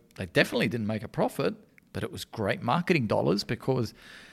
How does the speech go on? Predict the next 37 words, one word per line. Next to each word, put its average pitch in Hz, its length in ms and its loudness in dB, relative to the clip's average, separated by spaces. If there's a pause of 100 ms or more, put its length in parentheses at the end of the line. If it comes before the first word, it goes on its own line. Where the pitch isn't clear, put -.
(240)
that - 200 -4
customer 131 520 0
talked 220 360 4
about 107 260 -2
her 101 100 -6
experience. 110 380 -4
There 147 80 4
was 135 120 0
another 160 360 4
customer 107 580 -6 (380)
who 123 80 0
happened 131 320 0
to 127 100 -6
be 113 220 0
a 117 60 -6
blogger 117 320 2
for - 120 -6
the 113 80 2
Washington 123 520 0
Post, - 520 0
and 120 240 -6 (240)
she - 180 -4
had 165 140 0
an 160 80 0
incredible 160 560 4
experience. 62 720 -4 (400)
She - 280 -2
wrote 151 320 6
about 104 320 2
it, 104 140 -4 (160)
and 123 120 -4
their 135 100 -2
business 123 380 -4
took - 220 -2
off. - 400 0 (720)
So 131 440 6 (600)
now, 156 380 0